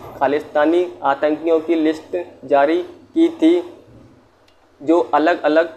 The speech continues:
देशों में बैठकर भारत के खिलाफ साजिश कर रहे हैं। दोस्तों, गुरपत-, पत सिंह पन्नू जो है,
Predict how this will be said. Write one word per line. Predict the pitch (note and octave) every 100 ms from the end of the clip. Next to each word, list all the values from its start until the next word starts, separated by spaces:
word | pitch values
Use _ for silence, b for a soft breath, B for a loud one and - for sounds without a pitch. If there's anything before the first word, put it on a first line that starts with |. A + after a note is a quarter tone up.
| C#3
देशों | D3+ D3+ E3
में | E3 D3+
बैठकर | C#3+ C#3+ E3 E3+ - -
भारत | B2+ C#3 D3+ -
के | D#3+
खिलाफ | - C3+ D3+ E3+ - - -
साजिश | C3+ D3 F3 - - -
कर | D3+
रहे | D#3 D3
हैं। | C3+ C3 B2+ - - -
दोस्तों, | D3+ D#3 F#3+ F#3 - - C#3
गुरपत-, | D#3 D#3 E3+ - - - _ _ _
पत | D#3 D#3 -
सिंह | E3+ F3
पन्नू | D#3+ D#3+ F3+
जो | E3+ E3+
है, | D3 D3+ F3